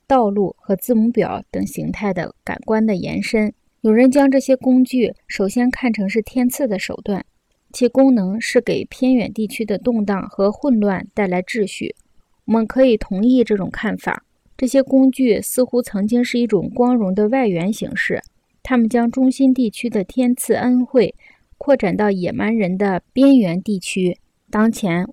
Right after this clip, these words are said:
我们对通讯卫星这一工具的政治含义还很不清楚。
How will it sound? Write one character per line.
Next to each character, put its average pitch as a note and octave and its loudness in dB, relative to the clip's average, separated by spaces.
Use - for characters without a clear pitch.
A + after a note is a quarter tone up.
我 G3 -2
们 F#3 -2
对 A#3 4
通 C4 2
讯 A#3+ 0
卫 A#3 4
星 B3 0
这 B3+ 2
一 G3 0
工 B3 2
具 B3 0
的 F#3 0
政 B3+ 2
治 G#3 -2
含 E3+ -4
义 G3 2
还 G3+ 2
很 F#3 -4
不 G#3 -2
清 B3+ 2
楚。 - -4